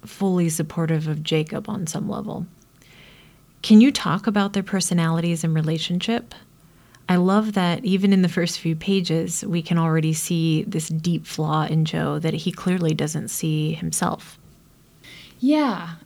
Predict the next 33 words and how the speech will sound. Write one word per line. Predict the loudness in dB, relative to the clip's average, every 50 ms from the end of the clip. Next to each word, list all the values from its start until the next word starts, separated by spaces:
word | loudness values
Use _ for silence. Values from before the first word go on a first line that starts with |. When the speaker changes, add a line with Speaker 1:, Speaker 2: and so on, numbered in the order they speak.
| -2 2
Speaker 2:
and | 2 4
I | 4 2
think | 2 4 4 4 4 2
that's, | -2 -2 0 0 0 -2 -2 -6 -8 -8 -8 -10 -10 -14
I | -8
mean, | -4 -4 -4 -4 -6 -10 -16 -20 _ _ _ _ _ _ _ _ -20 _ _ _ _ _ _ _ -20 -20 _ _ _ _ _ -20 _
for | -8 0 4 8
me, | 8 8 8 8 6 4
that | 2 0 0 0 -2 -4 -6
what | -6 -6 -4
you've | -4 -6 -6 -4
brought | -4 -4 -2 -2
up | -4 -6 -6
is | -6 -8 -8
kind | -8 -8 -6 -4 -4
of | -4 -6 -8 -14 -20 -20 -16
the | -8 -4 -2
main, | -2 -2 -2 -4 -4 -6 -6
the | -8 -6
main | -6 -6 -6 -8 -8
thing | -8 -8 -6 -6
about | -6 -8 -10 -12
this | -12 -14 -12
book | -10 -10 -10 -10 -10
that | -12 -10
I've | -10 -10 -10
been | -10 -10
working | -10 -10 -12 -12 -12
on | -12 -10
a | -10
lot, | -10 -8 -8 -8 -10 -10
which | -10 -8 -8 -6
is | -6 -4 -4 -4 -4 -6 -6 -8